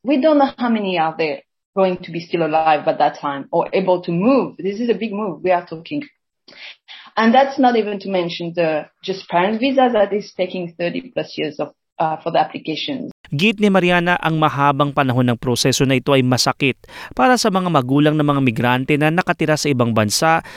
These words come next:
Speaker 2: na kadalas ay mag-isa at nangangailangan ng suporta at kalinga ng kanilang anak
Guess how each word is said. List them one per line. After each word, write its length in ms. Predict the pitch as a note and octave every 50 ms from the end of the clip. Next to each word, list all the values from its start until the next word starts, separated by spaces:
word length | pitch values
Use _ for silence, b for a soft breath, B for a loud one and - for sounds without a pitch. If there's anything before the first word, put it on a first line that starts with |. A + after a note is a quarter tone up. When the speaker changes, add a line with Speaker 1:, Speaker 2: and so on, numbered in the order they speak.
| B B
Speaker 2:
na 160 | B A#3+ C4 -
kadalas 480 | B3+ G#3 G3 G#3 G3 F#3+ F#3+ F#3+ -
ay 160 | G#3 F#3+ E3
mag-isa 640 | C3+ A#2 G#2+ G2+ F#2+ A2 A#2 - - F3 E3+ F3 E3+
at 80 | E3 -
nangangailangan 800 | D#3+ D3+ C#3+ D3 D3+ D3 D3 D3+ D3 D3+ C#3+ D3 C#3+ C#3+ C#3+ C#3+
ng 140 | C#3+ D3 C#3
suporta 640 | - G3+ - - G3 F#3 D#3+ - D3 C#3 C#3+ E3+ B B B B B B
at 240 | B2 A#2+ C3 - _ -
kalinga 400 | E3+ D#3+ D#3 D#3 D3 D3 C#3+ C3+
ng 140 | C3+ C3+ -
kanilang 340 | C#3+ C#3 C3 B2+ C3+ - -
anak 320 | C3+ D3 D#3+ E3 E3 -